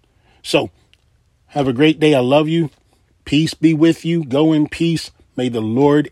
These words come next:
and his presence go before you in all things, that you may know who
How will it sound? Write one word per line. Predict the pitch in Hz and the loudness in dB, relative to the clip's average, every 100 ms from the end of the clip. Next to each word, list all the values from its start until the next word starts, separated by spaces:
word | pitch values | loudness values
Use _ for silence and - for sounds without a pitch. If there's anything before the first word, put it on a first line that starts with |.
| - | -6
and | 143 147 | -4 -2
his | 123 120 | -2 -6
presence | - - 147 135 147 139 | -8 -6 -2 0 -2 -2
go | - 139 135 | -4 -2 0
before | 120 113 - 147 | -2 -6 -2 0
you | 143 151 - - - | 0 -2 -4 -12 -16
in | - 123 - | -12 -8 0
all | 143 160 | 2 2
things, | 156 175 147 95 92 - - _ | 2 0 -2 -4 -14 -20 -20 _
that | - 117 | -6 -6
you | 151 120 160 | -6 -4 0
may | 151 143 147 | 0 2 2
know | 135 151 117 110 | 2 2 0 -2
who | - 214 190 95 | -2 0 0 -2